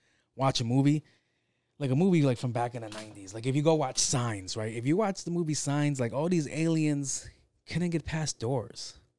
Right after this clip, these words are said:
Like, it was something about doors and they couldn't fucking figure out. Like, they had, they have rented, they have supreme intelligence. They created a spacecraft that could travel through space,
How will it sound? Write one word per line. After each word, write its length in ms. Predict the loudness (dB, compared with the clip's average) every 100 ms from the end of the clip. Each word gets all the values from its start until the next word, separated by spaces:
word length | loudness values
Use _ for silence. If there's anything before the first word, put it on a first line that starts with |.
| _
Like, 120 | -6
it 60 | -2
was 160 | 0
something 300 | 0 -2 -2
about 320 | -2 -2 -4 -2
doors 520 | -2 -2 -4 -12 -20 _ _ _ _ _ _ _ -8
and 100 | -4
they 100 | -4
couldn't 300 | -6 -8 -8
fucking 400 | -8 -10 -10 -10
figure 400 | -6 -4 -4 -4
out. 180 | -4 -8 _ _ _ _ _ _ _ _ _ _ _ -10
Like, 260 | -8 -8 -10 _ _ _ _ _ _ _ _ _ _ _ _ _ _ _ _ _ _ _ _
they 140 | 0 0
had, 240 | 0 0
they 80 | 0
have 120 | 2
rented, 380 | 2 2 0 0 _ _ _ _ _ _
they 160 | 0 2
have 320 | 4 2 0 -6 _ -8
supreme 400 | 0 2 6 8
intelligence. 760 | 8 6 2 2 -2 -4 -8 -16 -20 _ _ _ _ _ _
They 100 | -6
created 400 | 0 4 6 6
a 60 | 4
spacecraft 840 | 0 0 0 0 0 0 -2 -4
that 100 | -4
could 120 | -4
travel 340 | 0 2 4 4
through 220 | 2 0
space, 500 | 0 -2 -2 -2